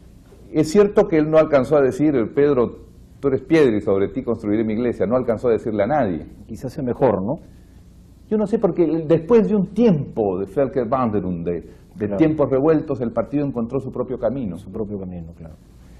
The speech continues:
Speaker 2: Y quería hacerle una última pregunta para terminar. Usted que ha compartido con Aya de la Torre, eh, esta noción que tenemos del carisma en política,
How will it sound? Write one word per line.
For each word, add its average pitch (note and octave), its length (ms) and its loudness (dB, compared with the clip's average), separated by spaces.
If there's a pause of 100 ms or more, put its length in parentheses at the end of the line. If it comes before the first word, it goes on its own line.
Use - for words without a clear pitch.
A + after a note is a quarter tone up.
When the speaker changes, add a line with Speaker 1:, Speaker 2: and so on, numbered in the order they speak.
(240)
Speaker 2:
Y B2+ 200 -8
quería E3+ 280 -2
hacerle E3 360 -2
una D#3 260 0
última D3+ 400 -2
pregunta C3 420 -2
para A2+ 220 -2
terminar. A2 520 -4 (280)
Usted D3+ 240 -8
que F#3 80 -2
ha F3+ 40 -2
compartido D3 680 -2
con A#2 180 -4
Aya C3+ 180 0
de B2 120 2
la G#2+ 180 -2
Torre, B2 460 0 (360)
eh, G#2 400 -10
esta B2+ 240 -8
noción B2 500 -4
que G#2 120 -6
tenemos A2 560 -8
del F2+ 240 -10
carisma G#2+ 680 -6
en F2 100 -12
política, F#2+ 680 -10